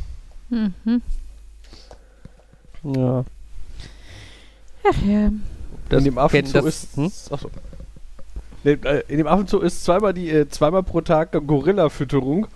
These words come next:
Speaker 3: Und die geht auch los mit, Ja, die haben gelernt. Wer, also, wir nehmen uns den Koffer mit dem Futter und drehen dann eine Runde um deren Gelände, bevor wir hier hinkommen, weil dann wissen die Gorillas, wir warten da auf dieser Insel darauf, dass der Futter wirft. Also da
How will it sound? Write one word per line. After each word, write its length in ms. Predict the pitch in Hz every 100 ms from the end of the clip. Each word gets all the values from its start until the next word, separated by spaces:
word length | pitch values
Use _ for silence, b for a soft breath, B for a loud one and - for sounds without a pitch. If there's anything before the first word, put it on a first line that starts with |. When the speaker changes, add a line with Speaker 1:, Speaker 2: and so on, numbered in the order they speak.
| b b b b b
Speaker 3:
Und 340 | - 170 160 - -
die 80 | 160
geht 180 | 190
auch 160 | 175 180
los 280 | 180 202 -
mit, 200 | 214 214 - -
Ja, 180 | 156 202
die 160 | 202
haben 240 | 196 214 208
gelernt. 420 | 202 220 190 156
Wer, 180 | 147 - B B -
also, 260 | 147 147 - b
wir 160 | - 190
nehmen 280 | 185 220 240
uns 160 | 240
den 160 | - 202
Koffer 300 | 220 214 233
mit 160 | 208 208
dem 140 | 196
Futter 420 | - 220 233 247
und 180 | 214 196
drehen 200 | 175 202
dann 140 | 208
eine 260 | - 175 208
Runde 320 | 190 214 202
um 120 | 196
deren 240 | 190 196 196
Gelände, 460 | 190 185 165 139
bevor 360 | 131 139 151 135
wir 100 | 143
hier 140 | 135
hinkommen, 360 | 139 143 147 123
weil 160 | 131 143
dann 240 | 151 147
wissen 220 | 190 208
die 80 | 190
Gorillas, 560 | 185 175 190 196 208 180
wir 140 | 180
warten 280 | 170 185 202
da 80 | 175
auf 140 | 180
dieser 200 | 180 180
Insel 260 | 165 175 175
darauf, 240 | 165 175
dass 160 | 185 -
der 120 | 170
Futter 420 | 175 - 131 113
wirft. 300 | 120 110 - b b b b b b -
Also 240 | 143 139 143
da 440 | 143 147 170 185